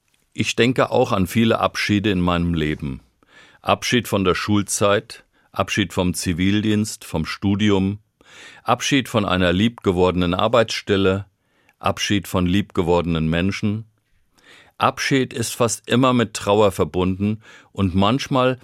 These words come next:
ist er auch zum Weinen. Gründonnerstag.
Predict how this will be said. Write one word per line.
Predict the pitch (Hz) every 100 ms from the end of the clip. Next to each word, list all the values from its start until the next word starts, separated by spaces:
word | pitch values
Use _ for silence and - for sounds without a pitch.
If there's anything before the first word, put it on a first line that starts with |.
| _ _
ist | - -
er | -
auch | 104 104
zum | - 113 101
Weinen. | 85 76 80 76 60 58 _ _ _ _ _ _
Gründonnerstag. | - 95 98 95 82 78 71 - - - -